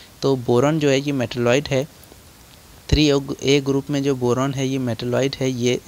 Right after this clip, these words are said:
semiconductor है, ये अच्छे से सही से conduct नहीं करता। बाकी case के जो elements हैं ये moderate conductor हैं, मतलब ये थोड़ा सा electricity को conduct, conduct कर लेते हैं क्योंकि ये इतने ज़्यादा अच्छे metal नहीं हैं, तो ये अच्छे से good conductor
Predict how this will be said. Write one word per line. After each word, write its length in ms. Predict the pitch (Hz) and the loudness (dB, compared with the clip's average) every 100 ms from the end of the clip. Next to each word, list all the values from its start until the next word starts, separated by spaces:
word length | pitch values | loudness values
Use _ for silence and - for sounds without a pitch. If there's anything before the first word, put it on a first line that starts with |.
| - | -6
semiconductor 760 | 117 110 131 135 135 135 143 | -2 -2 -2 0 -2 -2 -2
है, 160 | 135 139 | -2 -2
ये 220 | 143 127 | 0 0
अच्छे 320 | - - 123 | -2 -4 -4
से 180 | - 131 | -2 -2
सही 220 | - 117 | 0 -2
से 120 | 117 | -2
conduct 420 | 127 120 120 123 120 | -4 -2 -2 -2 -4
नहीं 280 | 117 135 | -6 -4
करता। 380 | 147 135 123 123 - - - - - | -2 -2 0 -2 -2 -16 -20 -18 0
बाकी 300 | 127 120 - | 2 2 -2
case 300 | - 151 151 | 0 0 2
के 140 | 151 | -2
जो 80 | 143 | 0
elements 560 | 139 127 131 131 127 - | 2 2 0 -2 -4 -4
हैं 180 | 123 151 - - - | -6 -6 -16 -20 -12
ये 240 | 117 120 139 | -2 2 2
moderate 600 | 123 113 107 117 120 - | 2 2 4 2 2 0
conductor 460 | 117 110 - 113 | -4 -4 -2 -2
हैं, 240 | 113 113 113 | -2 -2 -4
मतलब 340 | 113 - 131 | -4 -4 -4
ये 160 | 117 120 | -2 -4
थोड़ा 300 | - 113 117 | -4 -4 -2
सा 160 | - | -2
electricity 580 | 120 113 - 117 - 120 | -2 -2 -6 -10 -8 -8
को 140 | 117 | -8
conduct, 640 | 120 113 110 123 - - - | -6 -6 -2 -4 -4 -16 -8
conduct 340 | 120 117 131 - | -4 -4 -6 -2
कर 180 | 127 | 0
लेते 360 | 113 110 - 113 - | 0 -2 -4 -8 -8
हैं 160 | 107 - - - - | -8 -10 -20 -12 -8
क्योंकि 200 | 139 143 | -4 -4
ये 160 | 143 | -2
इतने 260 | 139 143 135 | -4 -4 -2
ज़्यादा 300 | 131 127 123 | 0 2 0
अच्छे 260 | 120 - | 2 0
metal 300 | 127 117 123 | 0 -2 -2
नहीं 360 | 123 113 113 143 | -2 -2 -4 -4
हैं, 180 | 135 131 | -4 -4
तो 120 | 127 | -2
ये 140 | 120 | -2
अच्छे 320 | - - - 135 | -4 -2 0 0
से 180 | 131 | 0
good 220 | 120 127 139 | 0 -2 -2
conductor 440 | 131 127 - - | -2 -2 -4 -8